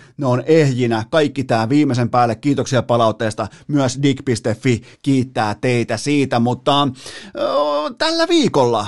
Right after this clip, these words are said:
tällä viikolla Dick Johnson haluaa sanoa teille erikseen siitä, että niiden barbershopit, eli parturit,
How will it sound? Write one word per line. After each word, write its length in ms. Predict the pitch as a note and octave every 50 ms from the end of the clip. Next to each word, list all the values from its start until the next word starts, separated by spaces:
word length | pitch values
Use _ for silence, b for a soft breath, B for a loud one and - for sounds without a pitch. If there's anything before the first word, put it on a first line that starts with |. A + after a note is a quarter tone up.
| - - -
tällä 260 | B3 B3+ C#4+ C4+ A3
viikolla 560 | A3 G#3+ G3 C#3 B2+ C#3 B2+ A#2+ A2+ G#2 G2+ G2+ - -
Dick 260 | F3 F#3+ F#3+ - -
Johnson 380 | G3+ E3+ C#3 A#2+ - B2 A2 A2
haluaa 280 | - C#3 D3+ D#3 D3+ C3+
sanoa 260 | D#3 F3 F3 C#3+ B2
teille 280 | B2+ C#3 B2 B2 C3
erikseen 400 | D3 D3+ D#3 C#3+ - - B2+ A2+
siitä, 340 | - - D3+ D3+ - C3 A#2+
että 160 | A2+ - A#2+
niiden 360 | C3 F#3 A#3+ A#3 A#3+ G3+ F3 D3+
barbershopit, 840 | E3+ F#3 F3+ E3+ - D3 B2+ A2 - C#3+ B2+ B2 C3 A2+ - - b b b b b -
eli 200 | C#3+ C#3+ C#3 C3
parturit, 920 | C3+ - F#3+ G#3 A3 G3 E3 C3 C3 C3+ A#2+ A#2 B2 A#2+ A2+ A2+ - -